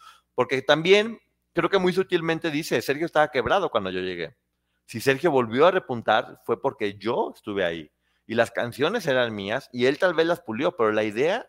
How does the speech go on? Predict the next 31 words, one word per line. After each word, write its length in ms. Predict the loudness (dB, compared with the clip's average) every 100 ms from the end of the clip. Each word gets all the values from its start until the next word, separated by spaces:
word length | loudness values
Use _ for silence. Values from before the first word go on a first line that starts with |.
| -16
y 80 | -8
todo 240 | -4 -2
esto 200 | -2 -2
era, 460 | 0 2 0 -2 -10 _ _ _ _
era 220 | -2 0
mío. 340 | 0 -2 -6 -8 _ _ _ _ _ _ _ _ _ _ _ _ _ -20 -20 -4
Aline 260 | 0 0 0
fue 100 | 2
trabajada 440 | 4 4 4 2
mentalmente 480 | 0 -2 -2 -4 -4
por 140 | -2
este 160 | -4 -6
tipo. 220 | -6 -2
No, 180 | 0 2
Aline 340 | 0 -2 -6
y 20 |
todas, 380 | -2 0 0 -2
¿eh? 180 | -4 -6 _ _ _ _ _ _ -12 0
Aline 300 | 0 0 -4
y 40 |
todas 280 | -2 0 0
fueron 200 | -2 -2
trabajadas 520 | 2 2 2 0 -2
por 140 | -2 -6
este 160 | -6
tipo 220 | -12 -8
maquiavélico. 800 | -6 -6 -4 -4 -4 -8 -14 -16 _ _ _ _
Lo 180 | -2 -2
que 80 | 0
también 340 | 0 -2 -2
me, 140 | 0